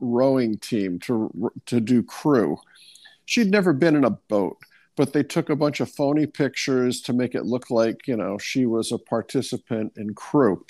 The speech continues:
Total fraud. They pay the money. She gets in. She never joins the crew team, and she's, boom, she's at U S C. In, in this case,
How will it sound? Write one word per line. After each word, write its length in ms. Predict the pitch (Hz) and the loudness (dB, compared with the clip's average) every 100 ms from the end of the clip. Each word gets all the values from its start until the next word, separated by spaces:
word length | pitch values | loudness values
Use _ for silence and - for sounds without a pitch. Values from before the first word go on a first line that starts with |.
| - _ _ _ _ _ _ _ _ - - _ _ | -20 _ _ _ _ _ _ _ _ -20 -20 _ _
Total 280 | - 196 185 | 0 4 4
fraud. 500 | - 156 110 101 - _ _ _ _ _ | 2 2 4 2 -2 _ _ _ _ _
They 120 | 147 | 0
pay 240 | 139 170 165 | 2 2 4
the 100 | 151 | 4
money. 420 | 127 131 131 117 _ | 2 0 -4 -6 _
She 240 | - - 170 | -6 -2 0
gets 340 | 156 147 - | 0 0 -2
in. 320 | 139 131 123 | -2 -2 -4
She 240 | - - 143 | -8 -2 0
never 280 | 151 143 | 2 0
joins 400 | 120 143 143 135 | -2 -2 -2 -2
the 100 | - | -4
crew 300 | 123 - 131 | -8 0 0
team, 420 | - 131 123 123 110 _ | 0 -4 -4 -4 -8 _
and 180 | 127 123 | -8 -6
she's, 260 | - 123 95 | -4 -4 -4
boom, 420 | - 123 101 95 | -4 -4 -4 -8
she's 300 | - 127 113 | -4 -2 -2
at 160 | 131 - | -4 -2
U 240 | 123 117 | -2 -2
S 140 | 110 - | -4 -6
C. 420 | - 107 80 - _ _ _ _ _ _ _ _ | -8 -8 -10 -16 _ _ _ _ _ _ _ _
In, 220 | 147 - - | -4 -4 -4
in 220 | 165 160 | -2 -2
this 300 | 180 277 262 | 0 0 0
case, 640 | - 147 123 110 - - - | -2 0 2 0 -4 -6 -8